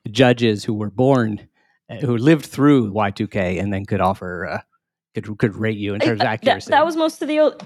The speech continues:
Speaker 2: yeah, there's, like, a gamut of, like, grad student ages between twenty-two and, like, thirty-five. And so
Speaker 1: Right.
Speaker 2: there were some people who had, like, more properly lived it.
Speaker 1: <laughs>
Speaker 2: Um,
Speaker 1: Probably.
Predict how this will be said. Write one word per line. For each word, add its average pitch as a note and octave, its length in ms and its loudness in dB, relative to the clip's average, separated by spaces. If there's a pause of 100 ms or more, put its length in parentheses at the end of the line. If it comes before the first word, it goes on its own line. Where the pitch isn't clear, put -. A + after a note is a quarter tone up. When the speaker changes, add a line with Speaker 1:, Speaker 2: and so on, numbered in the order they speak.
Speaker 2:
yeah, C#4 240 2
there's, A3+ 260 -2
like, C4+ 120 0
a C4+ 80 0
gamut B3 380 2
of, F#3+ 100 -6
like, F#3+ 180 -4
grad F#3+ 320 0
student F#3 380 -4
ages E3+ 420 -2
between E3+ 460 -6
twenty-two F#3 640 0
and, F3 140 -2
like, F3 240 -6
thirty-five. G3+ 960 0
And G3+ 200 -2
so G#3+ 200 2
Speaker 1:
Right. G#3+ 80 0
Speaker 2:
there G#3+ 160 0
were G#3+ 180 0
some G#3 340 2
people G#3 400 -2
who G3+ 140 0
had, F3+ 160 -2
like, E3+ 260 -6
more F#3+ 400 2
properly F3 600 -4
lived E3 280 -8
it. - 240 0
Speaker 1:
<laughs> G3 600 4
Speaker 2:
Um, - 400 -4
Speaker 1:
Probably. - 320 -8